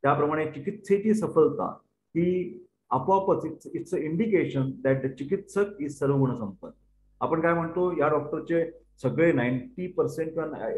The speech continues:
नाईंटी नाईन percent success रेट आहे बरं का. तर सक्सेस रेटवरनं काय ठरतं की तो doctor हा उच्च दर्जाचा असला पाहिजे. He is the best, अ,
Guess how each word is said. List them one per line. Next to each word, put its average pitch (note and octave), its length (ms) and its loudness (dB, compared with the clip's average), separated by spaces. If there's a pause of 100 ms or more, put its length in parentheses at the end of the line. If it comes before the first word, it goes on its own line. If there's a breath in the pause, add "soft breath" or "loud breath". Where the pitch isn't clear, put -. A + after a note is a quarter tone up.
नाईंटी C3+ 380 -2
नाईन D3+ 200 -2
percent D#3+ 340 -2
success - 500 -2
रेट C3+ 100 4
आहे C3+ 120 0
बरं D3+ 160 2
का. - 140 -8 (480)
तर D3+ 40 -4
सक्सेस G3 580 2
रेटवरनं F#3 400 2
काय F3 220 0
ठरतं E3+ 340 -4
की - 400 -16
तो D#3 100 0
doctor B2+ 320 0
हा D#3 300 -2
उच्च D#3+ 360 -2
दर्जाचा C3 440 2
असला G#2 240 -4
पाहिजे. G#2+ 300 0
He C#3 60 4
is C3+ 80 6
the A#2 100 4
best, - 340 4 (600)
अ, C3 80 -2